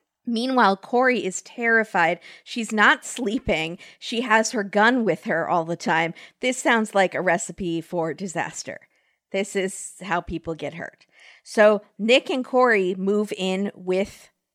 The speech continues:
sorry, Nick and Jackie, his girlfriend, move in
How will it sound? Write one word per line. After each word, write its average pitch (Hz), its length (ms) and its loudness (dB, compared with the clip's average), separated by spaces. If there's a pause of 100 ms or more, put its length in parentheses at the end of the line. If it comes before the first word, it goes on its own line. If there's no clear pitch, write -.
(220)
sorry, 180 340 2
Nick 190 300 -2
and 202 160 -2
Jackie, 180 480 0
his 190 160 -10
girlfriend, 175 560 -4 (200)
move 208 360 2
in 190 360 -2